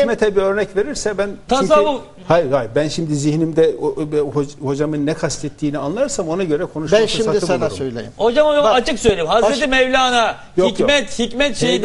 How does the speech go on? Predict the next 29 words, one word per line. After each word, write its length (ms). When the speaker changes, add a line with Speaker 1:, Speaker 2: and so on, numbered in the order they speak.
Speaker 1:
Peygamberimizin 580
Speaker 2:
hikmet 160
Speaker 1:
öğrettiği 520
Speaker 2:
değil 120
mi? 60
Speaker 1:
hikmet. 300
Peygamberimize 920
şimdi 300
o 180
bir 60
ayet 300
okudu, 520
doğru. 420
Gerçekten 580
bana 200
göre 220
Speaker 2:
He. 60
Speaker 1:
bu 200
çok 260
büyük 240
hayati 340
önem 200
taşıyor. 420
Speaker 2:
Doğru. 360
Speaker 1:
Hikmet 360
meselesi 580
son 400
derece 320
önemlidir 540